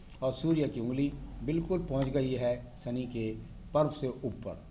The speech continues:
जब जब इस तरह की उंगली पहुँच जाती है तो यहाँ पर इस बात को दर्शाती है कि व्यक्ति अपने जीवन में मेहनत करता है लेकिन जीवन के अंतिम चरण में उसको ज़्यादा सफलता मिलती है।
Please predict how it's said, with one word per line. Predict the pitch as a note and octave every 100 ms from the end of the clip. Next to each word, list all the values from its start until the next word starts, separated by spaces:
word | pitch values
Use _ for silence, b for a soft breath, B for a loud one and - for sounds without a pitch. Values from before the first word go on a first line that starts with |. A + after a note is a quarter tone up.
| G#2+
जब | D#3
जब | D3+ F3+
इस | D#3 -
तरह | D#3
की | D3+
उंगली | D3+ C#3+ D3+
पहुँच | C#3 C3
जाती | B2+ B2 - A#2+
है | C3 C#3+ B B -
तो | C#3+
यहाँ | C3 C#3+ E3+
पर | G3 F#3
इस | D3
बात | A#2+ D3+ E3
को | D#3
दर्शाती | B2+ A#2 C3 C3 D3
है | C#3+ D#3 - - - -
कि | C3+
व्यक्ति | G#2+ D#3+ E3 - G3+ G3 -
अपने | D3+ F#3+ F3+
जीवन | C3 C#3 D#3
में | E3 F3+ F3 B B B -
मेहनत | A2+ B2+ E3 F#3+ -
करता | - - D3
है | D3 E3 - - - -
लेकिन | A#2+ C#3+ E3+ G3+ D#3+
जीवन | C3+ D3 D3+
के | D#3 F3+ F3
अंतिम | C#3+ D3+ D3+ G#3+
चरण | G3+ C#3 C#3
में | D#3
उसको | D#3+ - F3
ज़्यादा | A#2+ C3+ D3
सफलता | E3 C3 B2+ A#2 C#3+
मिलती | B2 G2+ A#2
है। | F#2+